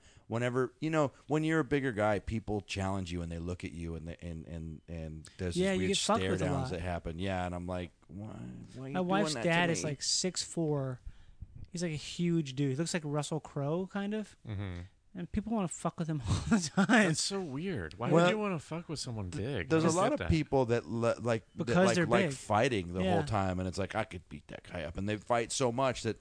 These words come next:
Speaker 1: why not fight him? I know L A is different 'cause if you get in a fight, you just go straight to jail no matter what. There's no
Speaker 2: Right.
Speaker 1: figuring out the story. But in all these small towns we grew up in, it's like some people just like to fight, and they do it all the time.
Speaker 2: I have the opposite problem. Never been in a fight ever.
Speaker 1: Me neither. None of us have.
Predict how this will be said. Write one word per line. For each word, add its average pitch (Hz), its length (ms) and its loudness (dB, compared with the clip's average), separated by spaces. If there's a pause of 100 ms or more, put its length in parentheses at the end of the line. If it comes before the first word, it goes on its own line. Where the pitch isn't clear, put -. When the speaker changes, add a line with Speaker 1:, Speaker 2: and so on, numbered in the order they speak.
Speaker 1:
why 98 300 2
not 107 180 0
fight 104 240 0
him? 87 200 -2 (960)
I 135 60 4
know 165 80 6
L 151 200 6
A 139 40 6
is 123 100 4
different 120 320 0
'cause 92 140 -4
if 98 120 -4
you 104 40 -2
get 101 120 0
in 92 40 -2
a 90 40 -6
fight, 92 180 0
you 92 60 -4
just 95 180 -4
go 92 80 0
straight 85 220 -4
to 76 40 -12
jail 87 240 -2
no 82 80 -4
matter 82 180 -4
what. 82 320 -6
There's 82 140 -6
no - 140 0
Speaker 2:
Right. 143 200 -4
Speaker 1:
figuring 87 280 -4
out 78 80 -6
the 80 80 -12
story. 76 480 -6 (480)
But 113 140 2
in 113 40 0
all 120 140 4
these 117 180 0
small 113 280 2
towns 101 280 0
we 92 80 0
grew 92 220 0
up - 120 0
in, 87 140 -2
it's 85 160 -6
like 87 220 -2 (120)
some 117 200 -2
people 120 260 -2
just 110 160 -6
like 117 160 0
to 90 60 -8
fight, 110 340 0
and 92 100 -4
they 92 60 -2
do 98 160 0
it 98 80 2
all 98 120 0
the - 60 -10
time. 95 300 -2 (320)
Speaker 2:
I 180 40 -2
have 170 100 -2
the 175 80 2
opposite 180 340 -2
problem. 143 340 0
Never 165 220 2
been 165 140 0
in 165 80 0
a 156 40 -2
fight 165 240 0
ever. 165 440 -4
Speaker 1:
Me 101 100 -4
neither. 104 300 2
None 120 160 4
of 131 100 4
us 107 120 0
have. 85 340 -2